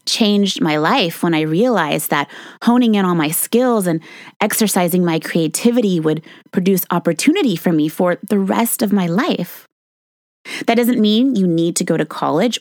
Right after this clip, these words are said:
or get a degree. Just learn skills that are marketable and build a platform for yourself so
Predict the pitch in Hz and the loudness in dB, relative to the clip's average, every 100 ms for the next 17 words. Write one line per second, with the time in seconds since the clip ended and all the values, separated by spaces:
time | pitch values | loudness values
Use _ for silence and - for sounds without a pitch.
0 | - 151 143 151 143 143 - 135 156 220 | -6 -4 -4 -4 -6 -6 -6 -6 -4 -6
1 | - _ _ _ _ - - - - 285 | -6 _ _ _ _ -18 -14 -4 -2 -2
2 | - 254 269 330 359 - - 196 185 208 | 0 0 2 0 -2 -4 0 0 2 0
3 | 208 202 202 165 165 165 156 131 - 202 | 0 0 2 0 -2 -4 -4 -4 -6 -10
4 | - 185 165 185 185 190 - 175 - 165 | -2 0 2 0 0 -2 -2 -4 -2 -2
5 | 160 - 151 147 - 143 147 - 151 | -2 -2 -4 -2 -4 -6 -6 -4 -2